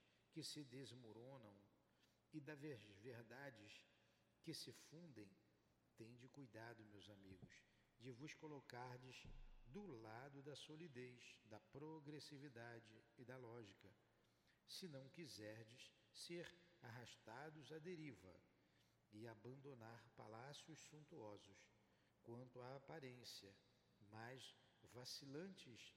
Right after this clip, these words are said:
em suas bases, e que em breve sepultarão sob suas ruínas os infelizes, bastante insensatos,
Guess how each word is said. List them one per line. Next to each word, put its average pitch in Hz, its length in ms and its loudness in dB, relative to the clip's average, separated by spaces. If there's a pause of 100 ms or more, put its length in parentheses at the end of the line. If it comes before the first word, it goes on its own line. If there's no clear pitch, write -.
em 123 140 0
suas 113 380 -2
bases, 95 680 2 (640)
e 143 120 8
que 143 180 -2
em 151 200 2
breve 107 640 4 (280)
sepultarão 127 1080 0 (360)
sob 131 260 0
suas 123 320 0
ruínas 131 760 -2 (420)
os 117 220 4
infelizes, 160 960 2 (340)
bastante 156 800 0
insensatos, 160 880 0